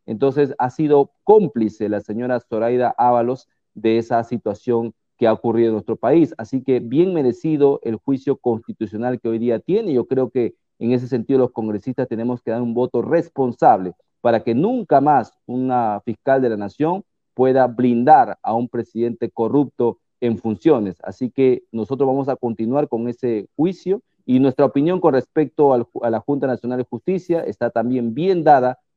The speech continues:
porque no puede existir que un órgano constitucionalmente autónomo como el, la Junta Nacional de Justicia opine en favor de una procesada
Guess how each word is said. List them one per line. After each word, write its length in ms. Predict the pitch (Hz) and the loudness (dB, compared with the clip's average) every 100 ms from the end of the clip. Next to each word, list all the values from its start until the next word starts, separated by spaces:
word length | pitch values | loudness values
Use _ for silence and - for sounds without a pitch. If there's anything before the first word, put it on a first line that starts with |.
| _ | _
porque 260 | 107 107 | -6 -2
no 200 | 117 143 | 0 0
puede 240 | - 165 160 | 4 4 4
existir 500 | 156 123 - 139 98 | 0 -6 -2 -2 -2
que 140 | 107 | -4
un 240 | 110 135 135 | -2 -2 -2
órgano 640 | 135 160 127 107 104 90 _ _ _ | 4 4 4 0 -4 -8 _ _ _
constitucionalmente 1040 | 110 107 113 110 110 110 117 135 143 131 | -2 -2 -4 -4 -4 -4 -2 -2 -2 0
autónomo 560 | 117 - 151 127 101 92 | -2 2 2 2 -4 -6
como 280 | 95 101 | -8 -6
el, 80 | 98 - - - | -8 -12 -18 -10
la 160 | 101 | -8
Junta 320 | - 156 147 | 0 0 2
Nacional 320 | 135 110 123 131 | -2 -2 -4 -4
de 60 | |
Justicia 540 | 131 123 180 170 165 180 _ _ | -4 -2 -2 0 -2 -6 _ _
opine 640 | - - - 202 185 180 | 2 2 2 0 0 0
en 220 | 143 135 120 | 0 0 2
favor 480 | 120 123 185 220 | 2 4 4 4
de 100 | 139 | 0
una 240 | 135 165 165 | 0 0 -2
procesada 960 | - 143 147 - - - 202 170 185 | -2 2 2 2 -2 4 4 6 2